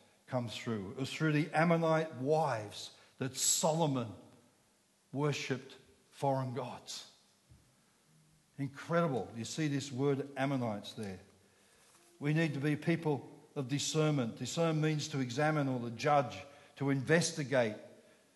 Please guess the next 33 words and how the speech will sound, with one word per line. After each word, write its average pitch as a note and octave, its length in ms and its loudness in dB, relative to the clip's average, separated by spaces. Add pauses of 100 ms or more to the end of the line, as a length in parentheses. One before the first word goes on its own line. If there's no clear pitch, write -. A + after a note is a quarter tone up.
(300)
to C#3 140 0
inquire, D3+ 680 4
to B2 100 -2
scrutinize, D3 880 0
to B2 100 -8
sift - 420 0
through E3+ 220 2
the D#3 80 -2
question, D#3 560 -4 (360)
to D#3 120 2
interrogate, D3 880 2
to C3+ 140 0
examine C3+ 600 0 (260)
and C#3 140 0
the C#3 160 2
accused C#3+ 460 0
or C3 140 0
a B2+ 60 0
witness, C#3 500 -4 (240)
to C#3 100 -4
judge B2 460 2
of, A#2 240 2 (300)
to D#3+ 120 -6
estimate, C#3+ 540 0
determine. C3 640 -2 (3500)
We B2+ 140 -2
need C#3 200 2
to B2+ 40 -4
be B2 100 0
back C3 300 4
at A2+ 120 -8
that B2 260 -2
place. A#2 480 -4